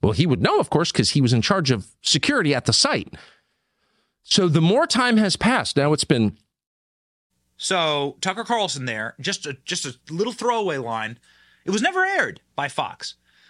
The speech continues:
Speaker 2: Well, we went and just went bananas with, on that because, of course, all of our, you know, all of our spider senses are gonna go up,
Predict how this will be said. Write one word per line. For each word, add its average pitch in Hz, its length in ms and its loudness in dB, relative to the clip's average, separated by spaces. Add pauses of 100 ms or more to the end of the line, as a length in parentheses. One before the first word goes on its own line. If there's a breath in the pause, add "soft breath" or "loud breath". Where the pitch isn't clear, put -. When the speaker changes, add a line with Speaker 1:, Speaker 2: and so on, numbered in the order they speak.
Speaker 2:
Well, 190 160 0
we 285 200 2
went 180 380 -2
and 147 260 -4
just 135 220 -4
went 160 260 -2
bananas 170 540 2
with, 120 240 -6
on 131 140 -2
that 135 300 -4 (120)
because, 127 220 -6
of 120 60 -10
course, 143 180 -4
all 139 180 -2
of 139 80 -4
our, 135 160 -6
you 131 240 -8
know, 101 80 -8
all 131 180 -6
of 135 60 -4
our 131 80 -4
spider 139 260 -2
senses 110 300 -8
are 104 40 -12
gonna 110 140 -6
go 107 140 -4
up, 101 160 -6